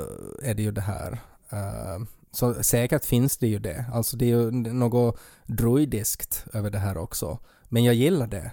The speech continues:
Jag, jag, jag tycker det på något sätt, och, och, och det skulle, eh, sitta riktigt fint också att vi här i Finland skulle på något sätt göra det. Jag tänker bara att borde det vara liksom, skulle det vara bättre med trollkarlar istället för präster?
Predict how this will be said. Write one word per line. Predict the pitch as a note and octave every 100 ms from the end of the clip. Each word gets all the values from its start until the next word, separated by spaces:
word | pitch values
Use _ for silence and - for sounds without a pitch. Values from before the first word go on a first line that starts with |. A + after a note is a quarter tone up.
| -
Jag, | A#2 A#2+
jag, | B2 A#2+
jag | C3 A#2+
tycker | B2+ B2
det | A#2
på | B2+
något | B2
sätt, | B2+ A#2+ - - -
och, | - A#2
och, | - A#2+
och | E2+ B2
det |
skulle, | A#2+ B2+ A#2+
eh, | B2+ A#2+ A#2+ B2+ - -
sitta | - C3+ C3+
riktigt | D#3+ - -
fint | - E3+ C#3 A#2
också | - A#2
att | A2+
vi |
här | A2 A2
i |
Finland | - C#3 B2+ G#2 G#2+
skulle | - G2
på |
något | G2+ -
sätt | F2 _ A#2+
göra | G#2+ G2+
det. | E2 - - - -
Jag | B2
tänker | D3 G#3
bara | G#3
att | F#3
borde | D#3+ C3+
det | C3
vara | C3+ C3
liksom, | B2 - B2 A#2+
skulle | C3
det | B2
vara | C#3
bättre | - F3+
med | D3
trollkarlar | - E3 F3+ - G2+ G2+ G#2+ F2
istället | G#2+ - G2+ G2+
för |
präster? | G#2 G#2 - - - -